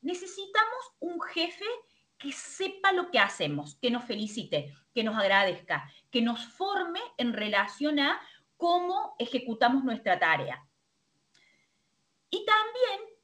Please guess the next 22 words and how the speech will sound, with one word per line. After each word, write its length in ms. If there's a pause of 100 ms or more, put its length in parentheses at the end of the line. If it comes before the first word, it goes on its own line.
(140)
necesitamos 800
una 180
organización 920
que 80
fomente 460
nuestro 340
desarrollo. 800 (340)
Em, 640
quizá 200
me 80
estoy 180
adelantando 640
porque 160
me 80
parece 240
que 60
está 120
un 60
poquito 260
más 140
adelante, 500
pero 220